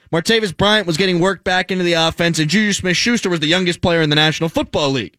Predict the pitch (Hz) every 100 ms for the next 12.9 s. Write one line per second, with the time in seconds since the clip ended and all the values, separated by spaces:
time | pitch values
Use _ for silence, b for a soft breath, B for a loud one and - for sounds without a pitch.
0 | _ _ _ _ _ _ _ _ _ _
1 | _ _ _ _ _ _ _ _ _ _
2 | _ _ - 233 269 254 226 190 262 247
3 | 208 226 208 185 190 196 151 101 - -
4 | _ _ 190 208 226 240 190 208 185 170
5 | 185 185 143 95 - - _ _ _ _
6 | _ _ _ _ 156 202 226 214 208 208
7 | 208 165 110 175 180 190 208 202 185 -
8 | 180 160 147 139 120 90 _ _ _ _
9 | _ _ _ _ - 165 220 269 - 247
10 | 202 160 - 233 220 196 180 151 - 202
11 | 196 180 - - 202 208 190 170 165 180
12 | - 185 165 143 175 165 143 127 -